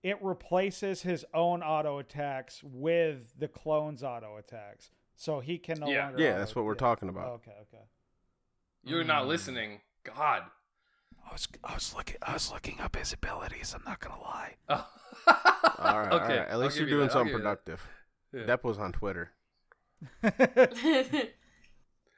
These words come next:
Speaker 2: Yeah, he said that his concerns are that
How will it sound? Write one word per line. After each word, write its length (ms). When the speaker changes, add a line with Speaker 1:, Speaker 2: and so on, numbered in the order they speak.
Speaker 2:
Yeah, 200
he 120
said 280
that 100
his 160
concerns 540
are 160
that 180